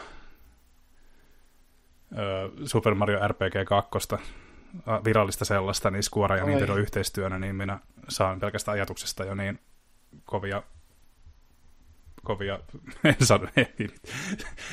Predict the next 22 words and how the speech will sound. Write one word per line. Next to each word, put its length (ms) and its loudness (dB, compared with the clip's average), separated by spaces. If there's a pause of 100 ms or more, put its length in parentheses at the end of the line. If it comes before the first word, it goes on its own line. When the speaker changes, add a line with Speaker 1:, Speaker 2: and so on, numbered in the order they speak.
(200)
Speaker 1:
Ku-, 80 -4
ku-, 140 2 (180)
si-, 220 4
sitä 240 8
ei 80 10
tuu, 360 2
si-, 220 0
se 160 8
on 120 4
kumminkin 300 4
niin 160 6
semmonen, 440 6 (100)
semmonen 360 6
häiveuni, 540 8
että, 360 0 (440)
että 220 -2 (160)
siitä 260 2
puhuminenkin 540 2
aiheuttaa 460 -4
vähän 180 -2
niinku 160 -8
semmosia 460 -6